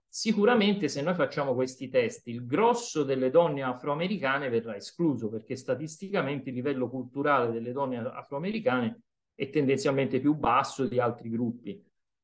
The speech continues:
Ehm, eh, ma lui dice proprio chiaramente: "Ma questo non vuol dire, perché questo farà in modo che le politiche riformiste dei governi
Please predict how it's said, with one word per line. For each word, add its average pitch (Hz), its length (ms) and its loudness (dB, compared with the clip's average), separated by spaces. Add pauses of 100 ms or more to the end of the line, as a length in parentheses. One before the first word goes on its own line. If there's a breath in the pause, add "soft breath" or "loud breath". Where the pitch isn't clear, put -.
(160)
Ehm, 123 1500 6
eh, 104 580 -10
ma 160 220 4
lui 247 280 4
dice 151 300 0
proprio 127 220 2
chiaramente: 240 640 2
"Ma 269 340 2
questo 330 340 0
non 226 160 4
vuol 139 200 2
dire, 135 400 2
perché 247 360 -4
questo 254 440 -2
farà 226 240 2
in 240 140 6
modo 165 440 4
che 139 120 -4
le 247 260 -2
politiche 220 580 2
riformiste 156 840 0
dei 120 100 0
governi 123 640 2